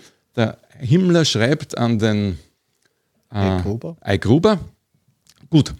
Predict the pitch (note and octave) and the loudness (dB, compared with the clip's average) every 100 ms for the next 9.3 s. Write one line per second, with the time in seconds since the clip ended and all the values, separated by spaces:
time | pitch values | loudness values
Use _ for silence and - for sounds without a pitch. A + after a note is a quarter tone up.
0 | - F#2+ - - B2+ A#2 G2 _ _ _ | -8 -6 -6 0 4 4 2 _ _ _
1 | _ A2 G#2 G2+ - F#2 G2+ G#2 E2+ - | _ -8 -4 -2 -2 -4 -4 -6 -6 -10
2 | F2+ - F3+ D#3+ D#3 G3+ D3 E3+ _ _ | -8 -8 -4 -4 0 2 2 -2 _ _
3 | _ _ _ - - F2 F#2+ E2 A2+ F3 | _ _ _ -20 -10 -4 -2 0 2 4
4 | F#3 - _ _ _ _ - G2+ F#2+ F#2 | 2 -2 _ _ _ _ -6 0 2 0
5 | F2 _ _ - F2+ E2+ F#2+ E2+ - - | -4 _ _ -4 -4 -2 -2 -2 -2 -4
6 | F2 - - G#2 - C#3+ F3+ - - - | -6 -6 -6 -6 0 2 2 0 -2 0
7 | C3 B2 - D#3+ A2 F#2+ E2+ - E2+ - | 0 0 -2 -2 0 0 -2 -8 -12 -10
8 | - F#2+ C#2+ _ - G#2+ A2 F2+ B2 C3+ | -8 -8 -8 _ -4 0 0 2 2 4
9 | A2+ C3+ | 2 0